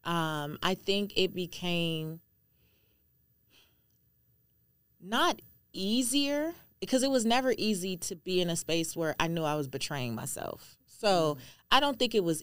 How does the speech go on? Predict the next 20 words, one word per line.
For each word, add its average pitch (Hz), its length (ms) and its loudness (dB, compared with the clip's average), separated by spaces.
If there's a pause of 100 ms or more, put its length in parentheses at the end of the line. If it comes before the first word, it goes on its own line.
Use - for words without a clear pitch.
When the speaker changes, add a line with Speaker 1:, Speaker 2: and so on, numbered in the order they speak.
Speaker 1:
easy. 226 500 0
I 196 120 2
think 202 200 0
I 185 80 4
learned 175 280 0
to 175 100 -4
romanticize 220 1080 -2
and 170 140 -6
spiritualize - 800 -4
it. - 180 -12 (580)
Speaker 2:
Mm. 143 640 -18 (480)
Speaker 1:
I 185 80 0
learned 202 240 0
to 214 80 -2
romanticize. 208 960 0
It's 277 160 4
not 269 200 2 (220)
at, 165 280 2
that 180 240 8
bad. 143 640 4